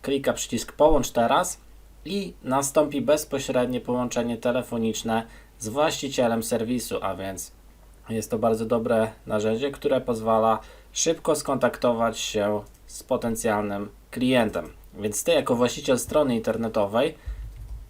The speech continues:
powinieneś zainstalować sobie właśnie takie narzędzie i dzięki temu możesz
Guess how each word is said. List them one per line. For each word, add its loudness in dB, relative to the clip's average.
powinieneś 0
zainstalować 2
sobie -2
właśnie -2
takie 0
narzędzie 0
i -8
dzięki -4
temu 0
możesz 0